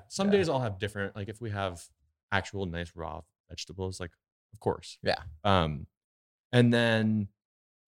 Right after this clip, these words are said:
Speaker 1: either my fats will come from, like, what I cook the protein in.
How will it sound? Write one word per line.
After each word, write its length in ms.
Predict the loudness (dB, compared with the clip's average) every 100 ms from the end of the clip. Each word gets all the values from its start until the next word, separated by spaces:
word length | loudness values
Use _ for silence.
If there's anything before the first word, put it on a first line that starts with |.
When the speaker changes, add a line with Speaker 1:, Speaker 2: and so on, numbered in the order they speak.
| -8 -8 _ _
Speaker 1:
either 220 | 4 6 6
my 120 | 2
fats 340 | -2 -2 -2
will 100 | -4
come 200 | -8 -8
from, 260 | -8 -8 -8
like, 180 | -6 -8 _ -8
what 120 | -6
I 60 |
cook 240 | -6 -8 -14 _ _ _ _ _ _ _ _ _
the 60 |
protein 400 | -4 -4 -2 -8
in. 140 | -10